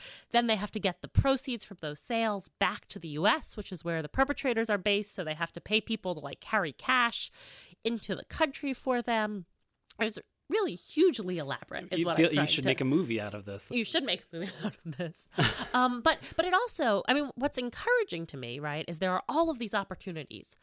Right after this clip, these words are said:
Speaker 1: for defending. In, in the T J Maxx case, I think, is actually a sort of optimistic one in that the law enforcement is able to catch these, these people bringing money back into the country to, to deliver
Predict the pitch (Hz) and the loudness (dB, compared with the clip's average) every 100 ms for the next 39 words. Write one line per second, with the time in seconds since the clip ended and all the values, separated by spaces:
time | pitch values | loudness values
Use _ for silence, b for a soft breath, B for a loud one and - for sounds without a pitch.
0 | b 196 165 165 147 156 180 214 214 - | b 0 2 0 0 -2 -2 0 0 0
1 | 302 254 262 - - 214 170 180 175 175 | 0 2 0 -4 -6 -4 -4 -4 -4 -6
2 | - 160 - 156 151 - 214 381 277 - | -6 -8 -4 -2 -2 -2 -2 0 -2 -2
3 | 175 165 165 156 - 165 196 285 320 - | -2 -2 -2 -4 -4 -2 2 0 0 -4
4 | 139 - 127 - - 226 233 208 175 - | -4 -4 -12 -12 -2 2 2 0 -6 -2
5 | 165 - - 160 139 - B B B B | -2 -2 -10 -10 -10 -12 B B B B
6 | 185 - 214 147 - _ - 180 170 147 | -6 -4 -4 -4 -8 _ -4 -2 -2 -4
7 | 151 139 135 - - - 175 170 151 160 | -4 -4 -4 -6 -8 -14 -12 -10 -10 -10
8 | - 160 - - 160 160 - 156 156 151 | -12 -12 -12 -12 -10 -10 -10 -10 -8 -8
9 | 147 147 | -8 -12